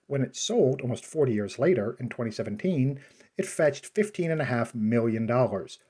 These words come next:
or seventeen point eight million with the buyer's premium. Switching to Patrick Swayze, who was, of course, in Ghost,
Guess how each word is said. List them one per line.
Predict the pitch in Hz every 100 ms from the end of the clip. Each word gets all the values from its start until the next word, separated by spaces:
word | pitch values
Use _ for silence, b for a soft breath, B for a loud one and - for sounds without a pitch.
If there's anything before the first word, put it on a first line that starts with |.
| _
or | - 175 120
seventeen | 123 113 123 110 107
point | - 113
eight | 135 139
million | 117 104 107 110
with | - -
the |
buyer's | 107 110 117 104
premium. | - 113 101 90 - - B B B
Switching | - 143 135 156
to | 139
Patrick | 113 - 135 -
Swayze, | - - 156 151 101 127
who | 120
was, | 98 101 104
of | -
course, | 113 104 -
in | 117 101
Ghost, | - 147 127 -